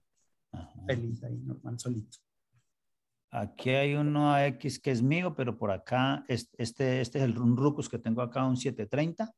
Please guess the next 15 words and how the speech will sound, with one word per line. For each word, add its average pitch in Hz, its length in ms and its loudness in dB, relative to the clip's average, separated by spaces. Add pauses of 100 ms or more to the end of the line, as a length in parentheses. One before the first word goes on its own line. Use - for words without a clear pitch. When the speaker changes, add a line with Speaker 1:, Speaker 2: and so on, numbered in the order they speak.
(460)
Speaker 1:
Pero 117 220 2
miren 143 340 4
que 117 580 2
por 104 160 -2
acá 151 300 2
hay 139 140 4
otro, 127 240 2
un 127 100 6
Netgear. 139 840 4 (2000)
Ah, - 320 -10 (220)
por 107 120 -4
acá 101 260 -2
abajo 110 220 4
un 107 220 2
Arris. 143 760 2